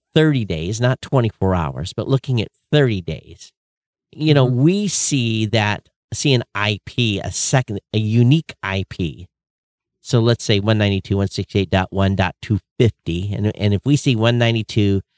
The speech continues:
Speaker 1: dot one sixty-eight dot one dot two fifty a second time for that same episode, that is, like, such a, I think it used to be, like, thirteen percent or something like that. It was low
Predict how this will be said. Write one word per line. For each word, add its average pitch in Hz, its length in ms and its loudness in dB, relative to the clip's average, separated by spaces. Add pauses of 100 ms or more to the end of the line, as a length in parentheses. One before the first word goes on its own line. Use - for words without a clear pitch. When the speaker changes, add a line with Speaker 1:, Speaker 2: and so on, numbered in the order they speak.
(220)
Speaker 1:
dot 110 160 0
one 120 200 2
sixty-eight 104 600 -2
dot 104 240 0
one 104 300 0
dot 95 300 -2
two 107 240 -2
fifty - 440 -2
a 95 120 -4
second - 560 -2
time 98 440 0
for 101 140 -2
that 107 200 -2
same 117 420 0
episode, 175 580 0 (420)
that 208 160 2
is, 247 220 0
like, 117 360 2 (580)
such - 360 -2
a, 151 140 2
I 123 40 2
think 165 200 -2
it 113 120 -4
used 135 260 2
to 131 80 -4
be, 117 100 4
like, 101 160 -2 (240)
thirteen 107 400 -2
percent 80 400 -6
or 76 60 -8
something - 340 -12
like - 240 -16
that. - 140 -12 (400)
It - 40 -4
was 120 140 2
low 113 540 4